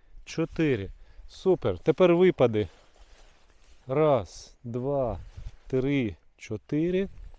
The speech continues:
Раз, два, три, чотири. Раз, два, три, чотири. Ось зараз пройшло, о, одна хвилина, сім секунд.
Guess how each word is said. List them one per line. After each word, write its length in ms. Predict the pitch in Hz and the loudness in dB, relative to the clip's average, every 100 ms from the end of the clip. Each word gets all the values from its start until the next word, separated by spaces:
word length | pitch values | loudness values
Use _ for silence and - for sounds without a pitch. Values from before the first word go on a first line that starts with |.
| - | -12
Раз, 720 | 131 139 131 113 95 - - | -6 -2 0 -2 -6 -16 -18
два, 560 | 120 113 113 143 135 101 - - - - | -14 -8 -2 2 2 0 -8 -12 -12 -6
три, 420 | 123 123 113 101 - - | -4 -2 -2 -4 -10 -20
чотири. 720 | - - - 170 185 180 175 - - - - | -20 -14 -4 0 2 0 -4 -12 -20 -18 -14
Раз, 600 | 113 127 120 98 90 90 | -8 -4 -4 -4 -10 -14
два, 560 | 87 95 98 117 147 160 _ - _ _ - | -14 -12 -8 -2 -2 -2 _ -20 _ _ -10
три, 420 | - 117 123 131 - - _ | -4 -2 0 -2 -8 -20 _
чотири. 540 | - 143 - 143 110 107 | -8 -8 -4 -2 -2 -2
Ось 180 | 170 151 | 0 2
зараз 320 | 196 185 - | 2 0 0
пройшло, 580 | 151 143 - 175 185 165 | 0 0 2 2 4 2
о, 380 | 135 131 135 147 | 0 2 2 2
одна 260 | 131 151 | 0 0
хвилина, 420 | 143 143 156 170 135 | 2 2 2 2 0
сім 240 | - 139 | -4 -6
секунд. 460 | - 123 - 101 | -6 -8 -6 -8